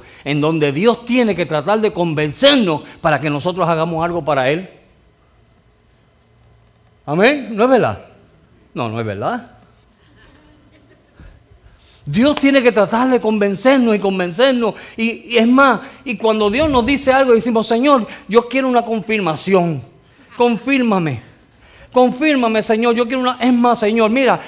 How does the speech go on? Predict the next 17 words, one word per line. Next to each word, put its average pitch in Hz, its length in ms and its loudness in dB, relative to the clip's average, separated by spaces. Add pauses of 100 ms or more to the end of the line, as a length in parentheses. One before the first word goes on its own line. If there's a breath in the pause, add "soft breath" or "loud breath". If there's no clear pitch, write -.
(160 loud breath)
que 208 100 6
el 202 160 6
vellón", 294 580 4 (480 loud breath)
eh, 202 160 -10
como 190 240 -2
dijo 254 220 6
Gedeón, 214 380 4
¿verdad? 214 300 4 (200 loud breath)
"Señor, 247 320 2
que 247 80 0
el 226 120 4
vellón 262 500 2
se, 269 260 -4
el 202 80 0
vellón 247 400 6
se 247 180 4
moje 175 480 4